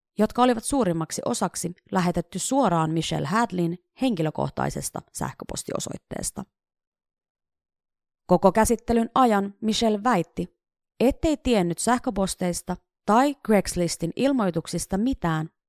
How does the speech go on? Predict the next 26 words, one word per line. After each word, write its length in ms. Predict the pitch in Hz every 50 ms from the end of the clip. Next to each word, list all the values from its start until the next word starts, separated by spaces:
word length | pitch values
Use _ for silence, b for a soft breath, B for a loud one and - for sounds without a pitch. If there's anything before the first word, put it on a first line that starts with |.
| _ _ _ _ _ _ -
ja 200 | 196 196 185 - _
omien 360 | 220 247 269 294 269 226 208
sanojensa 460 | - 233 226 208 185 170 165 - 170
mukaan 540 | 165 190 233 262 - - 160 151 151 156 160 - _ _ _ _ _ _ _ _
hän 260 | - 196 214 214 214 -
ei 220 | - 233 285 311 285
ollut 200 | 247 214 - -
edes 220 | - 214 214 -
tiennyt 400 | - - 294 254 185 170 170 - -
Angelan 440 | - 208 190 175 - 175 160 156 156 -
olemassaolosta 920 | 226 254 302 302 214 175 - - - - 165 170 165 165 - - - 165 175 - _ _ _ _ -
ennen 340 | 269 254 202 165 147 143
kuin 200 | - - 143 139
hänet 220 | 131 135 139 - -
oli 140 | - - -
pidätetty. 640 | - - 57 57 - - - - _ - - - - _ _ _ _ _ _ _ _ _ _ _ _ _ _ _ _ _ _ _ _ _ _ _ _ _ _ _ _ _ _ _ _ _ _ _ _ _ _ _ _ _
Tuomari 360 | - 180 175 180 185 196 202 196
päätyi 380 | - 226 220 220 - 226 226 -
asettumaan 600 | - 240 - 233 208 - - 220 208 214 214 208 -
Angelan 520 | - - 208 190 - 190 180 175 170 170 - -
ja 100 | 185 180 -
Ianin 380 | - 208 202 175 160 151 156 151 -
puolelle, 500 | 233 254 214 175 165 165 165 165 170 - - _ _ _ _ _ _ -
sillä 380 | - - 202 196 190 190 190 - - _
tiedetysti 600 | - 233 269 285 277 269 - 254 233 - - 240
Michelle 520 | 233 233 247 226 - - 262 208 165 -